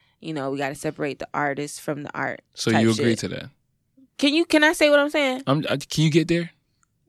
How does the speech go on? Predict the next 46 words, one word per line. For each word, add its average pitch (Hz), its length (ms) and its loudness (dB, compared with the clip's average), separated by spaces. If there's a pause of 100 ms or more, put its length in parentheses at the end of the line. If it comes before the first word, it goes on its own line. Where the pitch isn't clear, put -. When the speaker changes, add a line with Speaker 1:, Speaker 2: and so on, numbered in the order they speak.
(320)
Speaker 1:
Oh, 233 300 10
I 208 160 10
know 294 300 10
you 359 180 8
ain't 285 180 10
saying, 254 200 10
"Can 247 140 12
you 233 80 0
get," 226 140 6
yeah, 208 440 8
<laughs> 214 260 8
okay? 254 360 8 (380)
Nah. 175 460 4 (640)
See, - 200 -4
the 202 100 2
thing 233 220 4
with 240 100 2
R. - 160 4
Kelly 214 400 2
is 208 220 4
he's 233 200 -6
talking 226 420 0
nasty 175 480 -2
in 165 120 -4
the 151 60 -6
songs. 98 520 -8
He's 208 220 -8
literally 190 360 -2
talking 170 440 -2
about 156 300 -4
the - 160 -14
act - 400 -6 (300)
that 160 160 0
he 170 140 -10
does 139 400 -4
in 175 240 -6
the 151 80 -6
song. 147 340 -4
So 180 240 2 (120)
it's - 300 -4
hard 180 540 4
to 175 100 -12
listen 165 280 -8
to 160 140 -8
his 160 200 -6
music 156 380 -8